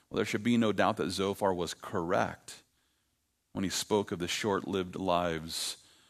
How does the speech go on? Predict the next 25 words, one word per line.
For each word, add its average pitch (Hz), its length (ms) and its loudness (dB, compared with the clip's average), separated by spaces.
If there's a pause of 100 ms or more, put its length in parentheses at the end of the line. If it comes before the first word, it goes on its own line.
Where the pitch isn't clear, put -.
(140)
uh, 80 40 -4
of 82 280 2
those 98 220 0
who 110 140 0
enjoy 92 380 0
the 90 100 -2
momentary 90 500 -2
pleasures 80 760 -2 (380)
of 87 160 -2
wickedness. - 1000 -8 (1300)
Now, 185 120 10
in 214 80 8
order 262 160 12
to 151 80 10
grasp 143 320 12
this 135 160 2
reality, 117 480 8
we 113 100 6
should - 140 0
consider 113 340 2
what 110 120 0
the 90 60 -6
Scriptures 110 600 0
say 98 340 6
about 98 300 4